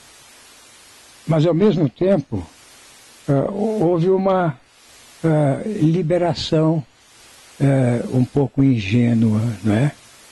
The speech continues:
As pessoas, "Pá, eu tenho tratamento, eu não preciso de preservativo. Depois vou lá e, e, e resolvo com os meus comprimidos."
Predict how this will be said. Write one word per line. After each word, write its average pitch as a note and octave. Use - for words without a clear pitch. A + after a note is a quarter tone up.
As -
pessoas, D3
"Pá, A#2
eu D#3
tenho G3
tratamento, C#3
eu D#3
não D3+
preciso -
de B2+
preservativo. A#2+
Depois C3+
vou B2+
lá B2
e, C#3+
e, C#4+
e E3
resolvo C3+
com D3
os C3+
meus C3
comprimidos." G#2+